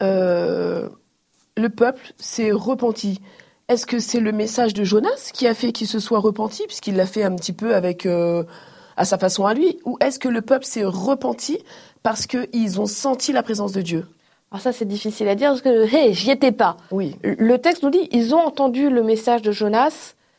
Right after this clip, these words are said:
Speaker 2: et au moins ils l'ont reconnu pour quelque chose,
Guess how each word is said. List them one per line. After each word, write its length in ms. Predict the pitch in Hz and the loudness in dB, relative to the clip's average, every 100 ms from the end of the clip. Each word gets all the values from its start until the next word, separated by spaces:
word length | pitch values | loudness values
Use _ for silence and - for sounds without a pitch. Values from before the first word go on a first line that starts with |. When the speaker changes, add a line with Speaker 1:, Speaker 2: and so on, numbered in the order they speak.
| _ _ _ _ _ - | _ _ _ _ _ 0
Speaker 2:
et 380 | 262 294 302 - - | 4 6 4 0 0
au 100 | 277 | 4
moins 200 | 294 339 | 4 4
ils 160 | 302 | 4
l'ont 220 | 277 277 262 | 6 4 2
reconnu 580 | 226 294 294 302 294 | 2 0 2 2 2
pour 160 | 320 269 | 0 0
quelque 180 | 269 254 | 0 0
chose, 520 | - 294 302 247 - | 2 2 4 2 2